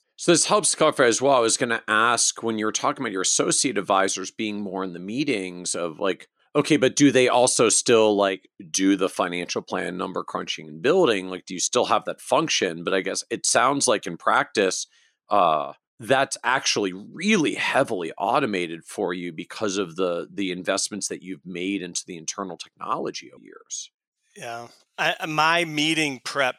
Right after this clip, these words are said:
Speaker 2: time, per-, my personal meeting prep time, uh, can be fifteen minutes. And, and I'm talking about addressing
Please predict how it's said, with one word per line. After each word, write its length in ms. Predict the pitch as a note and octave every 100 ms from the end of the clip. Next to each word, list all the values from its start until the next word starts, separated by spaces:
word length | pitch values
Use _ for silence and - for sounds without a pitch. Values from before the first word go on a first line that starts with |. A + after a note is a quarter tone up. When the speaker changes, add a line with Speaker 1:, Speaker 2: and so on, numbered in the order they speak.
| -
Speaker 2:
time, 680 | - C#3 C3 C3 B2+ B2 B2
per-, 160 | - -
my 240 | D3 D#3+ E3
personal 640 | - E3+ F3+ - D3 B2
meeting 420 | A#2 A#2 A#2 A2
prep 300 | - C3+ B2
time, 460 | - C3+ B2+ A#2 A2+ - - - -
uh, 520 | B2+ B2 A#2+ B2+ B2+ B2+ -
can 300 | - C3+ B2
be 280 | C3 B2
fifteen 640 | A#2 - C#3 - - B2+ A#2
minutes. 560 | A#2+ A2 A2+ - - - _ _
And, 180 | E3 D3+ D3+
and 160 | D3 C#3+
I'm 160 | D3
talking 460 | C#3+ D#3 C#3+ D3+ D3
about 340 | C3+ C#3 C3+ C3+
addressing 680 | C#3 A#2+ C3+ C3+ - C3